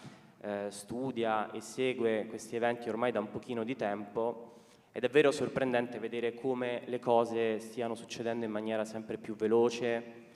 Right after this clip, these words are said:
e si spingano sempre più vicino, sempre più, mm, prossime alle coste di casa. Qualche tempo fa,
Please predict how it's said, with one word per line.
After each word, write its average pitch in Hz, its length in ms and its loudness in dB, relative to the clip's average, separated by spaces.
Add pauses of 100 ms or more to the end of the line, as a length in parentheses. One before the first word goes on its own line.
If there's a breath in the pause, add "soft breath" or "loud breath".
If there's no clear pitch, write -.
(380 loud breath)
e 131 140 0
si 127 120 -6
spingano 131 1000 0 (100)
sempre 135 380 -2
più 123 180 -6
vicino, 123 440 -2
sempre 117 280 -8
più, 113 760 -4
mm, 107 300 -10
prossime 113 520 -2
alle 107 140 0
coste 101 300 -4
di 101 120 -10
casa. - 360 -8 (480 loud breath)
Qualche 120 280 2
tempo 127 240 0
fa, 123 800 2